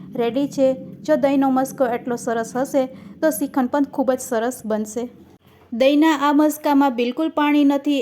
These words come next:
અને જો પાણીનો ભાગ નહીં હશે તો શ્રીખંડ પણ તમારું ખૂબ જ સરસ બનશે.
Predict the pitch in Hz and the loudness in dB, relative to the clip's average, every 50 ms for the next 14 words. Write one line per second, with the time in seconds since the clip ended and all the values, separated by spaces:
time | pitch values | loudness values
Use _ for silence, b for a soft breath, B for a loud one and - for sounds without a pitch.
0 | - 262 269 262 262 254 247 - 294 294 294 294 277 269 269 262 262 254 247 240 | -2 -2 0 0 0 0 -2 0 0 0 0 2 0 0 0 0 0 -2 -2 -2
1 | - 254 240 233 220 226 226 240 262 285 285 285 285 277 302 277 277 269 277 B | -2 -2 -2 -2 -4 -6 -4 -2 0 0 0 0 -2 0 2 2 2 0 -2 B
2 | B B B B 320 320 311 320 302 277 - - 294 269 262 277 285 277 269 269 | B B B B 0 0 0 0 -4 -4 0 2 2 2 2 2 -2 -2 -2 -2
3 | 254 247 240 233 240 277 269 - - - - 269 247 226 277 285 285 - - 240 | -2 -2 -2 -2 -2 -2 -4 -6 -14 -8 -6 -4 -2 0 -2 -2 -4 -6 -6 -4
4 | 220 226 240 - - 226 214 226 226 240 - - 226 214 | -4 -4 -6 -8 -8 -8 -6 -6 -6 -6 -4 -4 -6 -6